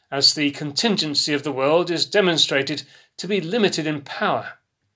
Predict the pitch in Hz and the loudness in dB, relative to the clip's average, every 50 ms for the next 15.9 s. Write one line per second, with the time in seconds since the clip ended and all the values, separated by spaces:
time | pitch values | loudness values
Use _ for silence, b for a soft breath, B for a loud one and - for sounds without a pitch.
0 | _ _ _ _ _ _ _ _ _ _ - 165 143 120 123 - - - - - | _ _ _ _ _ _ _ _ _ _ -4 -2 -2 -2 -4 -8 -10 -10 -12 -16
1 | _ _ _ _ - 131 120 139 147 143 143 143 139 - - 180 160 127 101 98 | _ _ _ _ -10 -4 -2 -2 -2 -2 -2 -6 -6 -2 0 2 2 2 -2 -8
2 | 92 - _ b b b b b b - 110 - - 131 117 - 139 139 127 117 | -16 -20 _ b b b b b b -6 -6 -6 -6 -8 -6 -4 -4 -4 -2 -4
3 | 107 104 107 - - - 120 107 107 104 - 127 135 143 139 117 98 92 - - | -8 -12 -16 -18 -14 -12 -10 -10 -10 -8 -8 -4 -4 -2 -2 -4 -6 -8 -14 -18
4 | - _ _ _ _ _ _ _ _ _ _ _ _ _ _ _ _ _ _ _ | -20 _ _ _ _ _ _ _ _ _ _ _ _ _ _ _ _ _ _ _
5 | _ _ _ _ _ B B B B B B B B B _ - 147 143 139 - | _ _ _ _ _ B B B B B B B B B _ 0 0 2 4 6
6 | - 233 254 233 - - - 117 127 180 190 190 B B B B - - - 165 | 6 6 6 4 2 0 -2 -4 -6 -6 -6 -6 B B B B -4 -2 0 0
7 | 165 151 - 160 151 147 190 208 208 226 208 - - - 151 143 170 190 185 - | 0 0 -2 -2 2 4 4 4 4 2 -2 -4 -2 -2 0 2 2 2 2 0
8 | - - - - 160 185 202 185 - 220 208 180 202 208 - - - 143 135 151 | -2 -4 -4 0 0 2 2 0 0 0 0 2 2 0 0 0 0 0 2 2
9 | 175 175 - - - 151 147 196 185 202 220 220 202 170 143 - - - - - | 0 -2 -2 -2 -2 -2 0 0 0 2 2 2 0 0 -2 -2 -2 0 0 -2
10 | - 160 135 139 143 196 226 202 135 131 123 127 156 160 - - - - 165 175 | -4 -4 -2 2 2 4 4 4 2 0 -4 -6 -6 -4 -4 -4 -4 -4 -6 -6
11 | 180 - 202 180 165 151 156 165 - 175 165 180 185 180 - - - 240 220 180 | -4 -4 -2 -2 0 -2 -2 -2 -4 -2 0 0 2 2 0 0 0 0 2 2
12 | 147 127 117 107 - - b b b b b b b b b b b _ _ - | 0 -2 -2 -4 -4 -4 b b b b b b b b b b b _ _ -12
13 | - 160 - 208 220 214 208 202 - - - 214 220 208 - 196 175 185 220 214 | -6 -2 0 2 2 2 4 2 2 4 4 2 2 2 2 0 2 4 6 6
14 | 190 - - 151 135 123 - 151 143 160 202 220 196 208 208 208 208 202 185 180 | 6 4 2 -2 -4 -4 -4 -4 0 4 4 4 6 4 2 2 0 0 0 0
15 | 175 180 190 185 180 160 139 135 135 165 180 165 139 123 127 165 196 190 | 2 4 4 4 4 2 0 -4 -4 -2 0 0 2 2 2 2 2 2